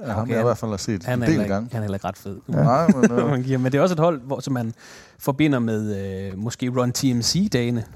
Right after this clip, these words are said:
Speaker 1: Mhm.
Speaker 2: og hvis man går endnu længere tilbage, så har Will Chamberlain jo faktisk, øh, optrådt for Philadelphia og San Francisco Warriors, så det er jo, det er faktisk et hold, selvom det første for nylig, de sådan rigtig er kommet op og tilbage igen, der har produceret nogle mindeværdige øjeblikke i N B A's historie.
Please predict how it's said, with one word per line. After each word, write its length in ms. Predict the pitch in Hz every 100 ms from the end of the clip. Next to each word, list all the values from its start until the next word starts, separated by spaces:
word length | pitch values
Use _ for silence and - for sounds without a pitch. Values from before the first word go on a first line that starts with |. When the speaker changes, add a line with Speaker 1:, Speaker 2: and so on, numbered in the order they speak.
| -
Speaker 1:
Mhm. 220 | 92 85 127
Speaker 2:
og 20 | 131
hvis 160 | 127
man 100 | 120
går 80 | 107
endnu 160 | 175 175
længere 180 | 147
tilbage, 380 | 139 120 117 120
så 140 | 131 143
har 260 | 147 120
Will 220 | 117 123
Chamberlain 500 | - 143 226 165 110
jo 60 | 110
faktisk, 520 | - 117 - 110 -
øh, 80 | 98
optrådt 420 | 113 - - 117 -
for 340 | - 101 - _ -
Philadelphia 460 | 117 120 131 - 123
og 140 | 180 -
San 200 | - 117
Francisco 580 | - 113 - 208 - 104
Warriors, 400 | 104 110 117 98
så 100 | -
det 100 | 95
er 40 |
jo, 140 | 92 110 - - - -
det 60 |
er 40 | 117
faktisk 220 | 147 196
et 60 | 139
hold, 200 | 185 151
selvom 380 | 175 139 110
det 140 | 104 120
første 240 | 139 -
for 120 | -
nylig, 300 | 127 160 143
de 60 | 113
sådan 160 | 131 120
rigtig 220 | 143 123
er 40 |
kommet 220 | - 110
op 220 | 127 - - _ _ _ -
og 100 | 117
tilbage 300 | 110 120 147
igen, 220 | 120 120
der 160 | 107 95 92 - _ - _ -
har 80 |
produceret 540 | 110 107 101 - 202 170
nogle 200 | 123 120
mindeværdige 440 | 151 196 131 117
øjeblikke 480 | 110 156 - 151 160
i 260 | 107 110 117
N 80 | 117
B 20 |
A's 40 | 117 139
historie. 380 | - 135 113